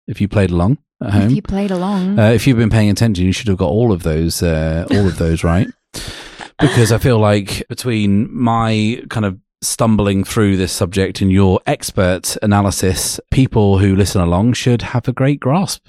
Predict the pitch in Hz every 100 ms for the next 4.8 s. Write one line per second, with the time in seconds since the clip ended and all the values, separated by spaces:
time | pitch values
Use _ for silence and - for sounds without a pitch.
0 | - 143 101 110 95 104 98 98 - 95
1 | 107 127 170 135 110 113 110 107 113 107
2 | 110 104 104 98 123 120 87 95 147 175
3 | 92 85 90 98 85 - 95 95 87 -
4 | 104 85 87 110 113 107 95 85